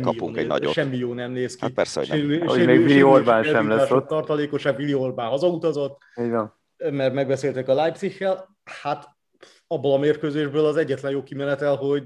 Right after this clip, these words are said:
Speaker 1: nem vernek nagyon meg gyakorlatilag ez, és tényleg ennél pozícióban nem is merek előre gondolkodni, aztán remélem, hogy kellemes
Speaker 3: És
Speaker 1: lesz.
Speaker 3: azért élek a gyanúperrel, hogy eléggé készülni fognak ellenünk,
Speaker 1: Hát
Speaker 3: már ilyen
Speaker 1: főleg,
Speaker 3: csak
Speaker 1: hogy
Speaker 3: azért is.
Speaker 1: kiutas, meg minden.
Speaker 3: Aha.
Speaker 1: Igen.
Speaker 3: Igen.
Speaker 1: Tehát lehet nép-, népünnepét varázsolni.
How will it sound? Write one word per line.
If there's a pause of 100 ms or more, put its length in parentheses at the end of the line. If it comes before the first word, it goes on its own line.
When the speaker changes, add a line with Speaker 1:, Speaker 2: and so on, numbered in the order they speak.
Speaker 1:
nem
vernek
nagyon
meg (320)
gyakorlatilag
ez, (200)
és
tényleg
ennél
pozícióban (640)
nem
is
merek
előre
gondolkodni,
aztán
remélem,
hogy
kellemes
Speaker 3:
És
Speaker 1:
lesz.
Speaker 3:
azért
élek
a
gyanúperrel,
hogy
eléggé
készülni
fognak
ellenünk,
Speaker 1:
Hát
Speaker 3:
már
ilyen
Speaker 1:
főleg,
Speaker 3:
csak
Speaker 1:
hogy
Speaker 3:
azért
is.
Speaker 1:
kiutas,
meg
minden.
Speaker 3:
Aha.
Speaker 1:
Igen.
Speaker 3:
Igen.
Speaker 1:
Tehát
lehet
nép-,
népünnepét
varázsolni.